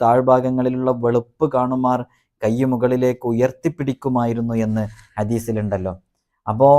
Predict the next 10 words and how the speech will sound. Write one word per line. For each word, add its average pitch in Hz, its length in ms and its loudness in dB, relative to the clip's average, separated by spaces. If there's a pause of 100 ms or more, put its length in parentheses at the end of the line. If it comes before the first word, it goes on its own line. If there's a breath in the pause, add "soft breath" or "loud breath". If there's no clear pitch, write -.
(200)
ദുആ 113 200 2 (200)
ചെയ്യുമ്പോ 143 380 0 (100)
ചില 127 140 -4 (200)
അദബുകൾ 135 500 -2
പാലിക്കണം. 104 540 -6 (520)
ദുആ 113 260 0 (100)
ചെയ്ത് 113 260 0
കഴിഞ്ഞാൽ 107 420 0 (480)
മുഖം 107 360 -4
തടവുക, 107 420 -2